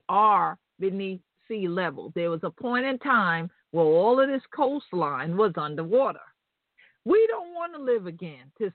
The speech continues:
see another time when this whole coastline is underwater. So it would be nice if we would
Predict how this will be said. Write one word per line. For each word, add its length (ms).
see 160
another 380
time 500
when 320
this 180
whole 220
coastline 540
is 120
underwater. 520
So 120
it 100
would 80
be 160
nice 540
if 140
we 200
would 200